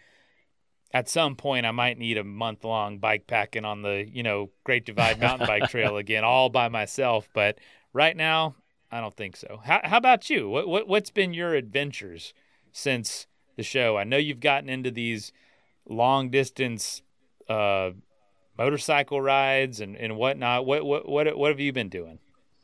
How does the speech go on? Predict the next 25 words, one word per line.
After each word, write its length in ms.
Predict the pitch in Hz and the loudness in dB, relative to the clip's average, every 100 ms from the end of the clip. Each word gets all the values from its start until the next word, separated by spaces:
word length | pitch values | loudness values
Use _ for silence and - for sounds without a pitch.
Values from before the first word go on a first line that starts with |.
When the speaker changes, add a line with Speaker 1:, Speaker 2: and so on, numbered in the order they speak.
| _ _ _ _ _ _ _ _ _ _ 143 | _ _ _ _ _ _ _ _ _ _ 2
Speaker 2:
Well, 360 | 127 127 127 - | 4 4 2 2
it's 220 | 127 - | 0 0
funny 320 | - 147 131 | 2 4 4
because 720 | 107 107 120 107 101 - - - _ _ _ _ _ _ - | 2 0 4 4 2 -2 -8 -14 _ _ _ _ _ _ -2
I, 260 | 117 117 110 | 4 6 6
uh, 200 | 104 98 | 6 4
I 100 | 110 | 6
injured 320 | 127 151 160 | 4 4 2
my 160 | 127 101 | 2 2
foot 680 | - 139 127 90 - - - _ _ _ _ - _ - | -2 2 4 4 0 -14 -20 _ _ _ _ -20 _ 0
actually 420 | 131 135 - 110 | 2 2 0 -2
three 220 | - 143 | 0 -2
times 340 | 117 135 123 98 | 2 2 2 2
in 60 | |
a 80 | 101 | 0
row, 400 | 104 110 98 107 - | 4 6 4 0 -2
and 140 | 123 | 0
the 60 | 113 | 2
third 320 | 160 170 117 | 4 4 4
time 280 | 139 123 113 | 2 4 2
it, 140 | 104 _ | 0 _
it 120 | 113 - | 0 2
shut 220 | 135 98 | 2 2
me 120 | 107 | 2
down. 300 | 104 98 | 4 2